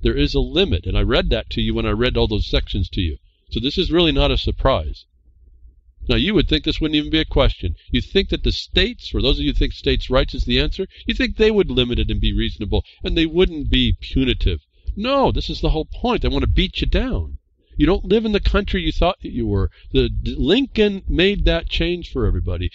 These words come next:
They called it good because it kept the Union. Now,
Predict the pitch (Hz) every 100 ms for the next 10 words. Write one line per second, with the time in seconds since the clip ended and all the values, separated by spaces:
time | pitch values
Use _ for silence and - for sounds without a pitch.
0 | - 160 - - 202 196 185 - 143 202
1 | 110 - - _ - - - 131 - -
2 | 220 - 190 170 170 170 101 76 - -
3 | _ - - 165 175